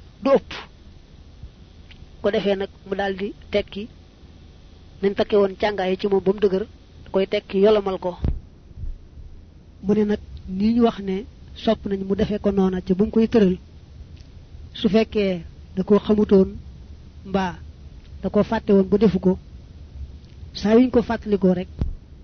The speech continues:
te fekk wéyegut, ndax jotaguñoo suul ba maasale,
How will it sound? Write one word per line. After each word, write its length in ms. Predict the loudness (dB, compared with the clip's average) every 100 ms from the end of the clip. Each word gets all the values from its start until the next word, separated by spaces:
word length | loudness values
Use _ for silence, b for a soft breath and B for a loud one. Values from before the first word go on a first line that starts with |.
| -14 -12 -12 -14 -20 -20 -20 -20 -20 -18 -16 -16 -18 -18 -18 -14 -6
te 80 | 0
fekk 240 | 0 4
wéyegut, 400 | 6 8 6 2 -4 -18 -16 -12
ndax 140 | -8 0
jotaguñoo 460 | 2 4 6 6 4
suul 320 | 6 6 6
ba 120 | 2
maasale, 440 | -2 -4 -4 -8